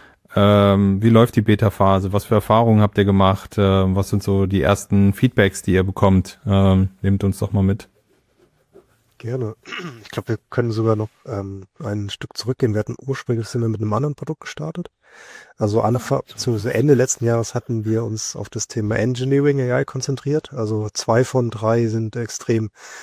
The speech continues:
Speaker 2: fachlich und, ähm, extrem, wie soll ich sagen, nach dem Ingenieursprozess unterwegs. Ähm, und dementsprechend haben wir dann natürlich einen hohen Einfluss und sagen,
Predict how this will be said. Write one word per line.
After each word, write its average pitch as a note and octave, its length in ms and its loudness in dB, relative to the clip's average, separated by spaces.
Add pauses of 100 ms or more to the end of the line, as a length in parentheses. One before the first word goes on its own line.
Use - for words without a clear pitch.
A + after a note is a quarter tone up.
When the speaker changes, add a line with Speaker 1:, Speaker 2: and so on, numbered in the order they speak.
(120)
Speaker 2:
fachlich - 560 -4
und, A2 380 -4
ähm, G#2+ 200 -6
extrem, G#2+ 800 -8 (140)
wie C3 220 -8
soll G#2+ 140 -2
ich G2 60 -6
sagen, A2+ 240 0
nach G#2+ 140 -4
dem A2+ 160 -4
Ingenieursprozess A2 880 -2
unterwegs. C3 640 -2 (220)
Ähm, G#2+ 360 0 (140)
und G#2+ 220 -4
dementsprechend G#2+ 560 0
haben A2+ 80 -2
wir G#2+ 80 -2
dann G#2+ 100 0
natürlich G#2 320 -4
einen G2 80 -2
hohen G#2+ 220 0
Einfluss A#2+ 500 -2
und G#2 140 -6
sagen, G#2+ 320 -4